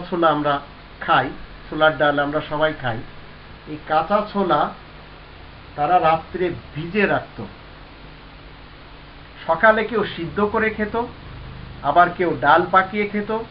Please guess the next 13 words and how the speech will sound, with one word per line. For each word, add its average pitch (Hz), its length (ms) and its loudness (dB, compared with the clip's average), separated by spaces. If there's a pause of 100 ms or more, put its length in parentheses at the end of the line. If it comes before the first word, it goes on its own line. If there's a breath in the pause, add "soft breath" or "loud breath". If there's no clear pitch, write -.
(600)
আবার 180 260 4 (100)
কেউ 196 240 2 (140)
কাঁচা 180 520 4 (400)
খেয়ে 180 160 0
ফেলত। 113 380 -6 (1400)
অনেকে 208 560 2 (800)
সামান্য 190 500 4 (120)
গুড় 202 260 2
দিত, 180 400 -2 (400)
গুড়ের 175 320 4 (380)
পানি 156 420 4 (840)
এবং 151 340 -2
কাঁচা 156 340 -2